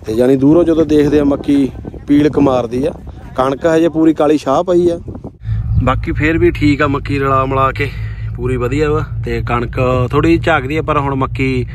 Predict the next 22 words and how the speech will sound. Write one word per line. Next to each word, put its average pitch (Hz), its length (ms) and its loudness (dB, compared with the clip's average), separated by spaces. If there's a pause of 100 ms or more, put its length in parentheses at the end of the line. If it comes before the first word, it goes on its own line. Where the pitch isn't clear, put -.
(300)
ਥੋੜ੍ਹਾ 131 200 2
ਜਿਹਾ 139 120 2
ਜ਼ੋਰ 123 260 2
ਦਿਖਾਉਣ 127 300 0
ਲੱਗ 117 120 0
ਗਈ 120 160 -4
ਆ 160 80 0
ਆਪਦਾ। 139 240 -2 (720)
ਤੇ 113 520 -4 (340)
ਵਿੱਚ 131 200 0
ਵਿੱਚ 160 160 0
ਹੈਗੀ 160 220 2
ਆ 180 60 0
ਪੀਲਕ 160 360 -2
ਜੀ, 175 180 -2
ਜਦੋਂ 165 220 2
ਆਪਾਂ 160 220 0
ਇੱਕ - 140 -8
ਪਾਸੋਂ 160 300 -4
ਦੇਖਦੇ 151 320 -2
ਆ 147 60 0
ਤੇ 147 300 -2